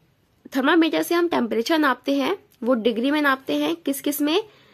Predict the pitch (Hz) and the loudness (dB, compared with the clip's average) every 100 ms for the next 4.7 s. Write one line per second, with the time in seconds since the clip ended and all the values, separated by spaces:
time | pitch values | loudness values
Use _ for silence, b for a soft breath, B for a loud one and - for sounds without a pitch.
0 | b - - - - 349 339 403 - 254 | b -20 -2 -2 0 0 0 0 -2 0
1 | 233 277 285 381 494 - _ _ _ _ | 2 2 2 2 0 -4 _ _ _ _
2 | b b b b b - 254 - 320 - | b b b b b 0 0 2 -2 2
3 | 277 285 311 294 - 302 339 247 240 247 | 2 2 2 0 -2 -2 0 0 -2 2
4 | 359 320 233 214 208 175 - | 0 2 0 2 -2 -4 -8